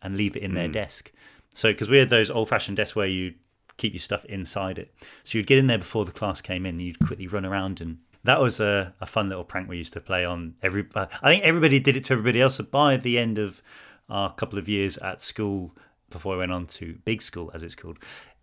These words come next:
Speaker 1: everybody figured out not to trust who, like, you. It was quite a good way, actually. If you're shy of sending a Valentine's Day card, you could always deny it was from you if it didn't go down too well.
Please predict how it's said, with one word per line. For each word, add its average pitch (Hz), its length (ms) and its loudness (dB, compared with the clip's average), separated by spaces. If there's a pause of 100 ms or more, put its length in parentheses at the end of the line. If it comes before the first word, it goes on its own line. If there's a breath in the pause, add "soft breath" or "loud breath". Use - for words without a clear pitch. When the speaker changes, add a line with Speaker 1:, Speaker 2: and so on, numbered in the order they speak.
Speaker 1:
everybody 143 320 4
figured 117 340 0
out 98 180 0
not 101 260 -6
to - 120 -10
trust - 520 -4 (160)
who, 95 300 -4 (120)
like, 110 160 0
you. 120 180 4 (200 loud breath)
It - 40 6
was 160 120 6
quite 247 180 8
a 175 40 6
good 156 200 8
way, 165 200 8
actually. 104 360 0
If 120 120 -4
you're 147 120 2
shy 127 260 2
of 117 80 2
sending 107 260 -2
a 101 40 0
Valentine's 95 560 0
Day 82 180 -10
card, 82 320 -6
you 87 60 -10
could - 120 -14
always 92 220 -6
deny 95 360 -6
it 85 100 -12
was 87 100 -14
from 85 240 -12
you 85 300 -8
if 90 140 -10
it - 100 -18
didn't 87 140 -10
go 80 120 -8
down 92 220 -6
too - 160 -16
well. - 180 -18